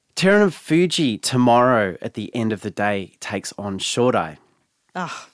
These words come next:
Speaker 1: Mitakumi takes on Takakeisho, as we just said. Loser, Kataban. Kotonowaka takes on Abi. The winner,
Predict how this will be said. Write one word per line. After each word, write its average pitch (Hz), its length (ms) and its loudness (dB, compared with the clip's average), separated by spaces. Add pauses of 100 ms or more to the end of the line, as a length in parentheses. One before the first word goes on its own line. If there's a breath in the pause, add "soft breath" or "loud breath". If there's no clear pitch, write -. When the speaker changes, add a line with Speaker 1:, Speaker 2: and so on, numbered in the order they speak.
(140)
Speaker 1:
Mitakumi 127 640 0
takes 113 320 -4
on 110 160 -4
Takakeisho, 113 600 -6
as 117 180 -4
we 117 80 -8
just 110 220 -6
said. 127 460 0 (460 loud breath)
Loser, 110 640 0
Kataban. 117 640 -4 (500 loud breath)
Kotonowaka 180 840 4
takes - 420 -6 (140)
on 110 360 -2
Abi. 170 600 -2
The 127 120 -2
winner, 117 460 0